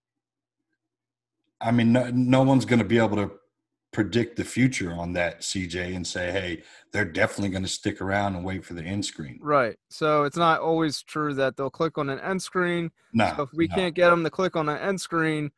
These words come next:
Speaker 2: we could use something called cards. And what are cards?
Speaker 1: Uh, a card is a
Speaker 2: Is it playing cards?
Speaker 1: No, no, we're not playing around here today.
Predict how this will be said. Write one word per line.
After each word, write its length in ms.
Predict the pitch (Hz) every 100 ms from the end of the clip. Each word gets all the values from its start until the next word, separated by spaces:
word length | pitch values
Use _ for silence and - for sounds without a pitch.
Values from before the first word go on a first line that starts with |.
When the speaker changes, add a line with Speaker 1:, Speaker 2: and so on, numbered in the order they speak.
| _ _
Speaker 2:
we 140 | 147 156
could 140 | 165
use 180 | 151 151
something 540 | - 170 143 160 151 143 _ _
called 420 | - 156 151 143 -
cards. 540 | 180 180 139 117 -
And 160 | 131 139
what 120 | 151
are 80 | 151
cards? 580 | - 160 120 95 - _ _ _ _ _ _ -
Speaker 1:
Uh, 460 | 135 131 127 127 123
a 60 | 117
card 500 | - 147 151 147 139
is 300 | 120 120 110
a 460 | 110 113 110 107 101 - _ _ _ _ _ _ _ _ _ _ _ _ _ _
Speaker 2:
Is 140 | 156 131
it 140 | 127
playing 320 | - 147 170
cards? 540 | 170 190 196 190 - - _ _ _ _ _ _ _ _ -
Speaker 1:
No, 760 | 110 95 87 85 82 85 82 80
no, 400 | 78 80 80 82
we're 120 | 101
not 240 | 107 104
playing 300 | - 104 95
around 360 | 87 104 127 95
here 140 | 87 82
today. 440 | - 85 73